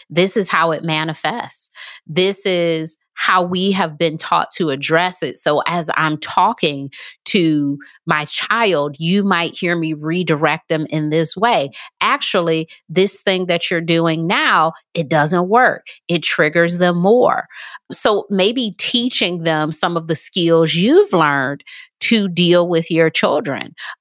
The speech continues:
A lot of, you know, some of their ideas, again, it goes back to some of the ways in which your siblings may have been parented or some of the,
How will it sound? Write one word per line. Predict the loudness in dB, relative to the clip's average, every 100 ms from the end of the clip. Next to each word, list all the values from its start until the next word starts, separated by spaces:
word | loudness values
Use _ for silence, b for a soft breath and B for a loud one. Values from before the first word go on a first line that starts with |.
| 0
A | 0
lot | 2 2 2 2 4
of, | 6 6 4 0 -6 _ B B B B _
you | 2
know, | 4 2
some | 2 0 2
of |
their | 2 2
ideas, | 0 -2 0 2 2
again, | 2 2 2 2
it | -2 0
goes | 2 2 2 -2
back | -2 0 -2 -6 -2
to | 2 2 2 -2 -4 b b _ _ _ _ -4
some | -2 0
of | 0
the | 0
ways | 2 2 2 2
in | 2
which | 2 2
your | -4
siblings | -2 -2 0 0 0 0 -4 -8 -6
may | 0 2
have | 2 0
been | 0 -2
parented | -2 0 2 0 0 -2 -2
or | -4
some | -2 -2 0
of | 2
the, | 2 2